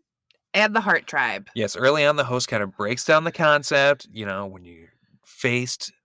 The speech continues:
Speaker 2: at a crossroad in life, you can react with your heart, or you can react with your head. Are you gonna be emotional and in the moment, or are you gonna be calculating and cool?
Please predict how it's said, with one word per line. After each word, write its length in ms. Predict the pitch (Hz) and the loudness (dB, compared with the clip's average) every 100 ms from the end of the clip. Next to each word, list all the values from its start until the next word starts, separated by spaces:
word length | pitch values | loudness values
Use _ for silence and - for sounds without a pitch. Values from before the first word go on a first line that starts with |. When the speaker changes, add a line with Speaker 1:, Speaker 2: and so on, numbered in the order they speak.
| _ - | _ -14
Speaker 2:
at 100 | 101 | -12
a 60 | 95 | -8
crossroad 1000 | - 143 123 120 - 120 113 110 110 - - | 0 2 2 0 -2 -2 0 -4 -10 -16 -20
in 160 | 101 | -16
life, 640 | 92 98 117 117 117 - _ _ _ _ _ _ | -12 -2 0 0 -2 -14 _ _ _ _ _ _
you 100 | 104 | -14
can 220 | - 104 | -12 -12
react 420 | 95 104 107 110 - | -8 -8 -8 -10 -12
with 180 | 104 | -16
your 120 | 98 92 | -12 -8
heart, 560 | - 139 113 - - - _ _ _ _ _ _ _ _ - | 0 0 0 -4 -10 -12 _ _ _ _ _ _ _ _ -2
or 100 | 113 | 0
you 80 | 104 | 0
can 140 | 110 | -4
react 440 | 104 101 110 117 127 | -2 0 2 0 -2
with 160 | 123 | 0
your 180 | 139 143 | 2 2
head. 420 | 139 127 85 71 - _ _ _ _ - - | 4 2 0 -4 -16 _ _ _ _ -14 -6
Are 60 | |
you 80 | 101 | -4
gonna 160 | 101 98 | -4 -2
be 440 | 104 98 98 92 | 0 0 0 0
emotional 920 | 98 117 151 160 175 170 175 190 175 _ _ - | 2 4 4 6 4 6 6 6 2 _ _ -2
and 80 | 135 | 0
in 120 | 139 | 2
the 60 | |
moment, 540 | 139 156 175 190 196 - | 4 6 6 6 4 4
or 40 | |
are 40 | 131 | 0
you 60 | |
gonna 140 | 120 107 | 0 -4
be 100 | 110 | -6
calculating 960 | - 160 131 - 117 101 92 87 87 | 0 2 2 0 -4 -4 -6 -10 -14
and 160 | 87 90 | -18 -14
cool? 600 | - 185 143 90 - - | -6 -4 -4 -6 -10 -20